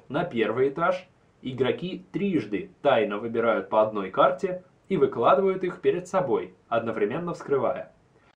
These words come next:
На втором этаже игроки сперва выбирают и разыгрывают по одной карте, а затем сразу две.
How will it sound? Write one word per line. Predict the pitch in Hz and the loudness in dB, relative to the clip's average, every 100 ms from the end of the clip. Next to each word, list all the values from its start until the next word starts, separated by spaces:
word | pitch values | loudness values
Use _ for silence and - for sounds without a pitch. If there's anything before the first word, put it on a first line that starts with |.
| _ - | _ -6
На | 156 | -2
втором | 185 120 107 107 175 | 0 2 4 4 2
этаже | 190 185 185 180 | 2 2 0 -4
игроки | 151 143 151 202 | -2 0 0 -2
сперва | - 147 135 135 | -2 0 2 2
выбирают | 117 113 123 120 113 131 | 2 0 0 2 2 2
и | |
разыгрывают | 120 110 107 107 104 104 - | 0 0 0 0 0 0 4
по | 185 | 4
одной | 120 101 95 95 | 4 0 -6 -4
карте, | 147 160 - 196 185 - _ | 0 0 2 -2 -2 -12 _
а | - 131 | -2 0
затем | 110 - 160 196 - | 0 0 0 -2 -4
сразу | - - 127 117 127 | -12 -2 2 2 0
две. | 123 139 101 - | -2 -2 -2 -4